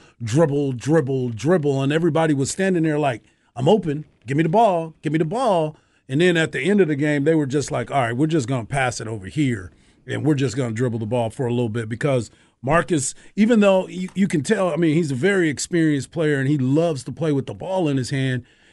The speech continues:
You s-, there was one play where he had turned the ball over, they came back down, he got it back, he turned it o-, over again,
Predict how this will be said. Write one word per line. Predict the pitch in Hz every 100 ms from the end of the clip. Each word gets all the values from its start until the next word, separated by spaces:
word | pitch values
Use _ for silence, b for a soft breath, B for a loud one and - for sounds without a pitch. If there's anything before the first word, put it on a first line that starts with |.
| b
You | 143
s-, | 220 -
there | -
was | 220 175 123
one | 147 190 180
play | - 190 175
where | 139 139
he | 151
had | 139
turned | - 185 190
the |
ball | 170 170 160
over, | 156 147
they | 135
came | 127 170 170
back | 165 131
down, | 147 147 143 139 b b
he |
got | 117 180
it | 175
back, | 156 147
he | 127
turned | 117 175 165
it | 151
o-, | 147 147
over | 156 135
again, | 123 120 185 143